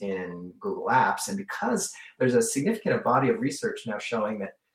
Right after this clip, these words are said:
the more kids write in the informal social space, the better their language arts skills are. The more they improve, the more quickly they improve. Um, and that's true above and beyond any formal instruction that they may get. There's something about the motivation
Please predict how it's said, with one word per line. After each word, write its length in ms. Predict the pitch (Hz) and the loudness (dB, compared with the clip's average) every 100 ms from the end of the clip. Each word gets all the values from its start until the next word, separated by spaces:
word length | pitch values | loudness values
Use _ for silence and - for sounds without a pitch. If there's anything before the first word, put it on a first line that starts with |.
| _ _ | _ _
the 60 | 120 | 2
more 300 | 117 135 - | 6 6 4
kids 500 | - 139 117 113 98 | 2 4 6 6 4
write 240 | 113 123 | 4 4
in 120 | 113 | 2
the 160 | 104 95 | -2 -4
informal 580 | 120 113 - 117 113 113 | -2 -4 0 2 4 2
social 560 | - - 107 - 117 110 | 0 -4 -4 -4 -4 -6
space, 760 | - - 101 180 - - - _ _ 139 | -6 -4 -4 -4 -6 -8 -10 _ _ -6
the 80 | |
better 280 | 123 117 107 | 0 2 2
their 200 | 101 95 | 2 0
language 300 | 95 92 87 | -2 -4 -6
arts 240 | 85 - - | -6 -6 -8
skills 600 | 98 90 - - - - | -6 -6 -6 -8 -10 -10
are. 300 | 87 76 - - | -10 -8 -10 -8
The 100 | 92 | -8
more 280 | 90 101 92 | -4 -4 -2
they 160 | 90 | -2
improve, 420 | 87 - 98 92 | -4 -6 -8 -8
the 80 | 92 | -10
more 160 | 85 - | -12 -10
quickly 400 | - - - 196 | -2 -2 -2 -4
they 160 | - | -4
improve. 460 | - - - 190 - - _ _ _ _ | -8 -10 -10 -8 -10 -14 _ _ _ _
Um, 360 | 90 85 82 - _ | -12 -10 -14 -18 _
and 180 | 113 107 | -6 0
that's 240 | 110 - - | 2 2 2
true 520 | 139 117 107 104 - _ _ _ _ - - 120 | 6 8 8 4 -2 _ _ _ _ -20 -4 -2
above 440 | 113 120 120 113 | 2 6 6 6
and 200 | 104 101 | 2 0
beyond 720 | 101 98 107 104 - 95 - 104 | 0 2 4 6 4 0 -4 -4
any 200 | 101 95 | -4 -4
formal 440 | - 113 104 101 | -2 -2 0 -2
instruction 500 | 92 - 95 92 95 | -2 -4 -4 -4 -6
that 140 | 82 | -6
they 120 | 85 87 | -6 -8
may 160 | 80 | -8
get. 200 | 82 87 | -8 -8
There's 160 | - 95 | -6 -4
something 220 | 113 113 | -4 -2
about 200 | 98 92 | -2 -4
the 60 | 85 | -6
motivation 880 | 85 95 92 - 92 92 - - | -4 0 0 0 0 0 -2 -6